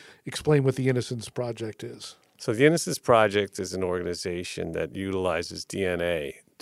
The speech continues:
Speaker 2: to prove innocence in cases in which people have been convicted of, uh, heinous violent crimes. Um, it doesn't always prove innocence, by the way. Sometimes it proves guilt.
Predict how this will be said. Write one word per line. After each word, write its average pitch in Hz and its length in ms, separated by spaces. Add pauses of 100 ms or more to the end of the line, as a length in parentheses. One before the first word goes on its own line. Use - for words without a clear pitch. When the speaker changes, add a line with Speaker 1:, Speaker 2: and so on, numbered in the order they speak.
Speaker 2:
to 87 400 (480)
prove 98 260
innocence 95 720
in 87 160
cases 85 420
in 82 120
which 80 160 (120)
people 85 280
have 87 140
been 87 180
convicted 87 540 (280)
of, 80 280 (240)
uh, 80 280 (480)
heinous 90 300
violent 80 420
crimes. 80 640 (600)
Um, 87 240
it 87 100
doesn't 92 220
always 92 240
prove 95 200
innocence, 147 300
by - 100
the 76 60
way. 71 80
Sometimes 85 300
it 82 60
proves 87 200
guilt. - 380